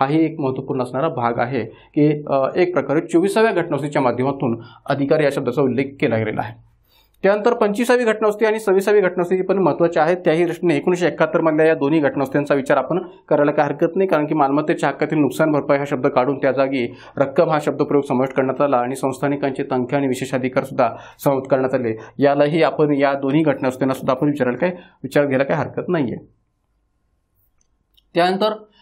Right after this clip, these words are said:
न्यायिक पुनर्वलोकनाची संकल्पना पुढीलपैकी कोणत्या देशाच्या संविधानापासून प्रेरित आहे?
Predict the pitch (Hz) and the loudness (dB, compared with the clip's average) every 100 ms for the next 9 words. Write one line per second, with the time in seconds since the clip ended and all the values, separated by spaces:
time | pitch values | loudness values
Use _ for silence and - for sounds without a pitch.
0 | _ 143 165 214 247 - 208 208 202 202 | _ 0 2 2 -2 0 2 2 2 0
1 | 196 220 190 156 180 175 180 180 175 190 | -2 -2 -2 0 0 2 0 2 0 0
2 | 170 196 190 160 156 156 156 156 147 135 | -2 -2 0 2 2 0 0 2 0 0
3 | - - 190 180 175 170 170 - 202 208 | -10 -6 0 2 2 0 -2 -2 0 2
4 | 170 156 170 - 127 143 127 110 - | 2 2 -2 -2 0 2 0 -2 -10